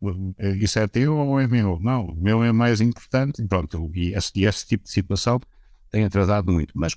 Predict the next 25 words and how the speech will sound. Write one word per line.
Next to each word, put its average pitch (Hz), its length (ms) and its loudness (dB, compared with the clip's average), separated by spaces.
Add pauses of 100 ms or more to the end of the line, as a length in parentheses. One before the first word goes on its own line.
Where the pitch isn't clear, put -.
(100)
mas, 120 360 2
eh, 101 260 -4 (180)
olhando 107 420 2
mais 107 180 2
para 104 180 0
sul, 80 360 0
justamente 98 480 2 (140)
as 78 80 -2
explorações 95 800 -2 (640)
em 98 120 2
contexto 87 460 0
secundário, 78 640 0 (240)
a 92 60 0
bacia 92 300 2
hidrográfica 85 520 2
do 78 120 2
Tejo 85 220 2
está - 280 -4
cheia, 87 440 -2
cheia, 85 300 -2
cheia, 82 300 -2
cheia, 71 260 -6
cheia 80 320 -4 (460)
desses 82 260 2
vestígios 80 600 -2